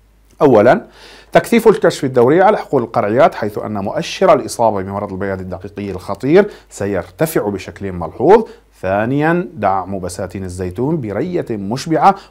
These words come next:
وحقن سماد عالي البوتاسما لتسريع النضج، حيث أن أغلب المزارعين ينهجون نهج التبكير في القطاف. ثالثا،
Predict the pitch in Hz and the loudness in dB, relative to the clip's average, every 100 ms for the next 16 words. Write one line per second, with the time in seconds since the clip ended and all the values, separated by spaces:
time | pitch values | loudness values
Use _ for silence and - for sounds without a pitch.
0 | - - - - 107 101 101 92 85 95 | -8 -6 -6 -8 -10 -8 -6 -6 -4 -4
1 | 95 92 101 95 92 90 90 - 104 113 | -4 -10 -10 -10 -10 -8 -10 -8 -8 -6
2 | 123 98 95 - 120 147 117 107 131 151 | -6 -10 -12 -8 -4 -2 -4 -6 -2 -2
3 | - 101 104 101 - 98 - 165 180 160 | -2 -12 -12 -12 -10 -10 -2 2 4 2
4 | 113 104 95 107 101 117 202 214 - - | 2 -2 -4 -2 -2 0 -2 -2 -10 -4
5 | 131 160 131 127 123 117 110 107 - 101 | 0 0 0 0 0 -2 -4 -6 -6 -8
6 | - 95 92 101 135 139 107 85 - _ | -6 -6 -6 -8 -6 0 0 0 -10 _
7 | _ _ _ - 120 113 104 131 202 | _ _ _ 0 2 4 2 -2 -4